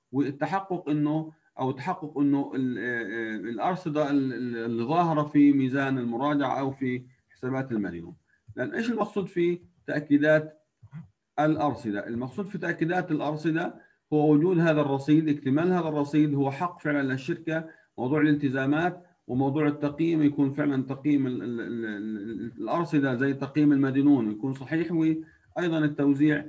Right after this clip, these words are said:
يكون، آه، توزيع عادل. إذا بنتحدث عن، آه، آه، آه،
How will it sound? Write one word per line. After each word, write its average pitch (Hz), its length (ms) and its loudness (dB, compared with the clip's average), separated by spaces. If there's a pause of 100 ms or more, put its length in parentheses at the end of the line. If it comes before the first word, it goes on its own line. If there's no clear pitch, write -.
(240)
يكون، 131 420 -4
آه، 120 160 -4
توزيع 123 440 -2
عادل. 151 420 2 (420)
إذا 123 140 -4
بنتحدث 135 600 -2
عن، 131 420 -4
آه، 113 240 -8
آه، 107 680 -12
آه، 101 60 -14